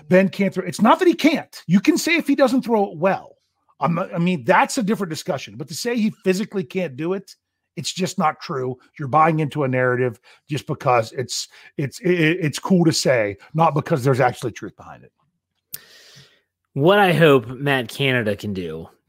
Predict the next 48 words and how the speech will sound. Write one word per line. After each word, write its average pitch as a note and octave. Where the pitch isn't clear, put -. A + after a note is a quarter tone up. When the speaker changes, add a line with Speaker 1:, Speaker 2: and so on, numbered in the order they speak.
Speaker 2:
to -
help B2
debunk A#2+
or A2+
prove B2+
that G#2+
this A2
narrative A2+
is F#2+
false F#2
is A#2
to -
go A#2+
back A2
in A2+
the G#2+
late A#2+
nineties G#2
and G#2+
look A2
at B2
what A2
John A2+
Elway G#2+
and F#2+
the F2+
Denver G#2
Broncos A#2
did F2+
in F#2+
the G2+
waning A2+
years G#2
of F#2+
John G#2+
Elway's F#2+
career. -
John F3+
Elway C3
was G#2
the A#2+
gunslinger C3
amongst A2+
gunslingers G2+
early B2
in G#2+
his G#2
career. E2